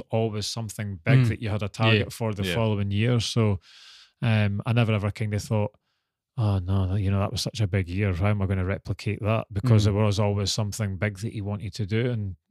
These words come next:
Speaker 1: um, you know, ninety-seven was no different. It was a world championship year.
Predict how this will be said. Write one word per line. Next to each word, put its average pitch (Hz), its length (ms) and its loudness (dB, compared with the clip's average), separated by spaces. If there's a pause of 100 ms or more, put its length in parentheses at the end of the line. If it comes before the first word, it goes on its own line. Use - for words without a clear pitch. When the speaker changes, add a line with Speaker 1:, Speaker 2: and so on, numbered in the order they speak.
Speaker 1:
um, 101 540 -2
you 120 120 -2
know, 98 280 0
ninety-seven 110 560 0
was 98 140 0
no 104 120 0
different. 104 360 -6
It - 40 -12
was 104 80 -6
a 107 60 -2
world 104 200 -2
championship 110 600 -2
year. 110 320 2